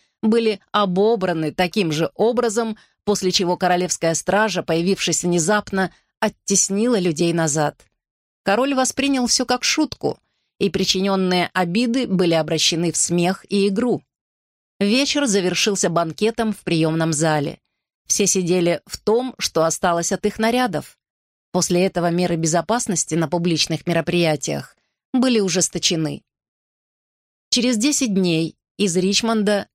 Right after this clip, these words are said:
прибыла ужасная новость. Двадцать третьего февраля маленький принц умер. Королева пришла в отчаяние. Король, превозмогая собственное горе, утешал ее.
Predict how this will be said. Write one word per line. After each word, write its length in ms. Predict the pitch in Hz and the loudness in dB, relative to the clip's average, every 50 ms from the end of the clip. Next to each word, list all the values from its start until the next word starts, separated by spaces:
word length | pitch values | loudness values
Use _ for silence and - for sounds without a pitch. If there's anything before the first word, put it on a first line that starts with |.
| _ _ _ _ _ _ - | _ _ _ _ _ _ -2
прибыла 540 | 208 214 175 165 175 165 165 175 180 - - _ | -2 0 0 2 2 2 2 0 0 -2 -6 _
ужасная 560 | - 175 160 170 160 151 - - 165 170 165 | -4 -2 0 0 0 0 -2 -2 0 0 0
новость. 640 | 165 170 165 156 143 143 143 - - - - - _ _ _ _ _ _ _ _ _ _ _ _ _ - | 2 2 0 0 0 0 -2 -4 -4 -6 -14 -18 _ _ _ _ _ _ _ _ _ _ _ _ _ -2
Двадцать 540 | 185 180 175 196 196 190 185 - - 180 - | 0 2 2 2 2 0 0 -2 -4 -4 -2
третьего 400 | - 180 185 175 - 165 165 165 | 0 0 0 0 0 0 -2 -2
февраля 640 | - - 165 160 175 165 165 175 190 196 208 220 214 _ _ _ _ _ _ _ _ _ _ _ _ _ _ - | -2 -2 0 0 0 0 0 2 0 0 0 -2 -4 _ _ _ _ _ _ _ _ _ _ _ _ _ _ -2
маленький 560 | 185 196 196 190 180 170 156 156 - 160 151 | 0 2 2 2 2 2 0 -2 -2 -4 -4
принц 500 | - 180 175 180 190 190 - - - - _ _ _ _ _ _ _ _ - | -2 -2 0 0 0 -2 -2 -4 -6 -8 _ _ _ _ _ _ _ _ -2
умер. 460 | 180 190 202 180 143 127 - - - _ _ _ _ _ _ _ _ _ _ _ _ _ _ _ _ _ _ | 0 0 2 0 0 -2 -6 -12 -20 _ _ _ _ _ _ _ _ _ _ _ _ _ _ _ _ _ _
Королева 440 | - 196 190 190 180 180 180 165 156 | -2 0 2 2 2 0 0 -2 -2
пришла 380 | - 170 165 - - 180 160 160 | -4 -4 -2 -2 0 0 0 0
в 40 | |
отчаяние. 840 | 165 165 - - - 196 190 170 156 151 147 147 151 156 - - - _ _ _ _ _ _ _ _ | 0 -2 0 0 0 0 2 0 0 0 -2 -2 -4 -6 -6 -10 -14 _ _ _ _ _ _ _ _
Король, 400 | - 190 180 175 185 196 190 170 | -2 0 0 2 2 0 0 -2
превозмогая 640 | - 175 180 165 180 151 160 180 180 170 196 190 175 | -2 -2 -2 0 0 0 -2 -2 0 2 2 2 2
собственное 640 | 170 - 190 180 - - - 175 160 175 170 170 160 | 2 0 -2 -2 -2 -4 -4 -2 0 0 0 0 0
горе, 460 | 160 165 185 196 196 185 185 175 - _ | 0 0 0 2 2 0 -2 -2 -2 _
утешал 540 | 208 185 - 196 - - - 226 226 208 175 | -4 -2 -2 -2 0 0 0 2 2 2 2
ее. 300 | 160 151 151 143 - | 2 2 0 -2 -4